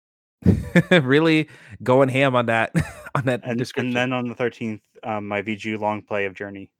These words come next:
Speaker 1: Oh, yeah. Excellent. Excellent. Yeah. I remember we talked about in the last episode, so that should be a good watch. Very excited for that one. So, yeah,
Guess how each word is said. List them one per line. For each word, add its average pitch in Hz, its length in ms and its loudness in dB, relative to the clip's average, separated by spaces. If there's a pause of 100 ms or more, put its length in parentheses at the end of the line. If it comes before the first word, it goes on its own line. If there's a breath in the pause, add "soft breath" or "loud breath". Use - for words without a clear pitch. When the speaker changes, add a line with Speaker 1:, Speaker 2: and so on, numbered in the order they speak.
(400)
Speaker 1:
Oh, 180 260 0
yeah. 190 380 0
Excellent. 131 560 -2
Excellent. 113 480 -6
Yeah. 92 320 -8
I 104 120 -2
remember 113 280 -2
we 113 100 -2
talked - 240 -2
about 117 120 2
in 107 60 -2
the 104 80 -2
last 101 260 0
episode, 92 440 -4
so 90 260 -4 (420 loud breath)
that 101 160 4
should 107 140 -2
be 104 140 2
a 95 40 -2
good 98 200 -2
watch. 82 540 -8 (520)
Very 101 100 -10
excited 95 320 -14
for 90 80 -16
that 87 220 -8
one. 73 160 -12 (680)
So, - 140 -4
yeah, 262 340 -2